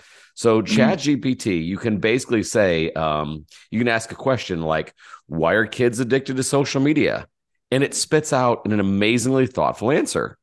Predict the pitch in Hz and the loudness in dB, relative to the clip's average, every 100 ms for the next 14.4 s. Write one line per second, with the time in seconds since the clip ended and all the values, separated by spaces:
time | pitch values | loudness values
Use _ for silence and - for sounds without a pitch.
0 | _ _ _ _ _ _ _ - 139 151 | _ _ _ _ _ _ _ 0 4 4
1 | 156 175 - 180 202 - 170 170 143 - | 2 -2 -4 -4 -4 -2 2 2 2 -2
2 | - 165 185 - 123 139 151 120 110 123 | 0 2 2 0 2 4 4 2 0 0
3 | 113 - 117 110 101 92 - - - - | 0 2 4 4 2 0 -8 -20 -10 0
4 | 113 101 95 95 98 104 123 151 165 139 | 2 2 0 -2 0 2 2 2 2 2
5 | - 123 131 131 120 107 110 110 - 131 | 0 -2 0 0 0 2 2 2 2 0
6 | - 95 92 92 95 101 95 - 123 117 | 2 0 2 0 0 0 -4 0 0 2
7 | 131 127 - 101 98 98 87 - _ _ | 0 -2 -2 2 2 2 -2 -10 _ _
8 | _ _ - 110 104 110 - 120 120 101 | _ _ -2 0 2 0 0 2 2 2
9 | 98 98 104 104 107 92 107 101 98 95 | 2 4 4 4 2 0 0 0 0 -4
10 | - _ - 104 98 92 87 - - _ | -8 _ -4 0 0 0 -4 -8 -18 _
11 | _ _ _ - - 110 101 110 92 - | _ _ _ -8 -4 -2 -2 -2 -6 -2
12 | 107 98 82 104 110 107 113 131 123 127 | 0 2 2 2 2 0 0 -4 -2 -2
13 | - - _ - 151 156 - 156 139 - | -2 -8 _ -4 0 0 0 -2 -2 -2
14 | 147 156 156 | 0 0 -4